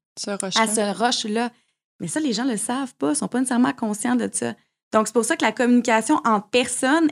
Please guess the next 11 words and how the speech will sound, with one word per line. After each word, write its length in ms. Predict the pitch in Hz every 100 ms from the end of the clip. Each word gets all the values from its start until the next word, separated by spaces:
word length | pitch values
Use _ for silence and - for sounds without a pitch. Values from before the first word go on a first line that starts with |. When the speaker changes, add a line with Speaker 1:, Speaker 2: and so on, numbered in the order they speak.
| -
Speaker 2:
est 160 | 208 -
hyper 260 | 277 - 294
importante 500 | 254 226 208 269 277 -
assez 300 | 220 214 302
rapidement, 560 | 254 214 202 214 220 254
puis 100 | -
de 60 |
se 60 | 220
concentrer 500 | 214 202 208 202 269
sur 160 | 254
le, 160 | 220 185